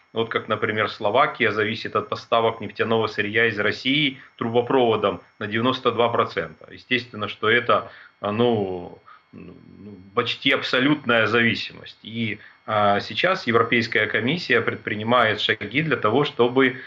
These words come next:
диверсифицировать как маршруты, так и, э, источники поставок, э, для того, чтобы, э, обеспечить, э, не только,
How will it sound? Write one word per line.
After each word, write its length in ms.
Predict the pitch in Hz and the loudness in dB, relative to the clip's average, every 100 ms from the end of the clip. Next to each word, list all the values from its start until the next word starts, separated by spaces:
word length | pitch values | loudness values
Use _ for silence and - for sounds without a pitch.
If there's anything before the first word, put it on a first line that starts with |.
| - - | -18 -4
диверсифицировать 1120 | 107 139 135 - 127 127 131 117 101 95 - | 2 2 2 0 -2 2 4 4 4 2 0
как 280 | 113 104 117 | -2 0 0
маршруты, 560 | 113 - 135 131 123 | 0 2 2 2 0
так 320 | 101 113 - 110 | 0 0 0 -2
и, 280 | 104 98 - | 0 0 2
э, 380 | 110 104 98 101 | 2 4 4 2
источники 580 | 107 - 110 - 95 - | -2 -2 -2 -2 -10 -6
поставок, 640 | - 107 - 123 165 - - - - - _ 123 | -4 -2 2 4 4 0 -8 -20 -20 -20 _ 0
э, 100 | 113 | 2
для 160 | 117 | 2
того, 320 | 117 113 151 165 | 2 2 4 2
чтобы, 540 | - 123 147 139 143 | 2 2 2 4 4
э, 640 | 131 127 113 117 117 110 123 | 6 6 4 4 2 2 2
обеспечить, 800 | 123 117 - 135 135 - 117 - - | 0 -2 -2 -2 0 -2 -4 -6 -4
э, 260 | 110 104 101 | -2 0 -2
не 120 | 117 | -2
только, 560 | 117 208 - 143 107 | 2 2 4 2 0